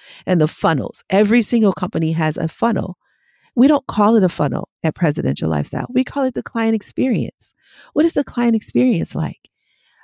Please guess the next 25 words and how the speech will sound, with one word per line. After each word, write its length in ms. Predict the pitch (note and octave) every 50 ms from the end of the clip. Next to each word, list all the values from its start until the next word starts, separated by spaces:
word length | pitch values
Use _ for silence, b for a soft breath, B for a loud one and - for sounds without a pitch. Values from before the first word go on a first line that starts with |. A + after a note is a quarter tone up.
| _ _
I 100 | A3 B3
completely 880 | B3+ - A#3+ G#3+ G3+ G3 - - - A3 G#3+ A#3+ C4+ C#4 - A#3+ B3 A#3 - -
understand 840 | G#3 A3 G#3+ G3+ - - - - A3+ A3 E3 C3 - - - - _ _ _ _ _ _ _ _ _ _
that 160 | - - G#3 -
some 260 | - - G#3 G#3 A#3+
of 140 | B3+ A3+ -
you 320 | F#3 E3+ E3+ F3+ F#3 G#3 - _ _ _ _ _ _ _ _ F#3
are 100 | E3+ D#3 -
just 360 | - - F3 E3 E3+ - - - - F3+
going 240 | D#3+ D3+ D#3+ E3 D#3+
to 140 | - E3+
listen 280 | E3 D#3+ C#3+ - - E3
to 120 | - - E3
my 140 | D#3+ D3 -
podcast, 640 | - D#3+ D#3 D3+ - - C#3+ B2+ - - - - - _ _ _ _ _ _ _ _ -
and 200 | E3 D#3 D#3 -
that 200 | E3 D#3+ F3 F3
is 100 | E3 F3
as 180 | D#3 C3+ - -
close 600 | - - - - A3+ A3 D#3 D3 F3+ - - b b b b b b b
as 180 | - E3 D#3 -
we're 140 | F#3+ D#3 D3
going 200 | D#3 C3+ C3 -
to 120 | - -
get. 240 | - - B1 -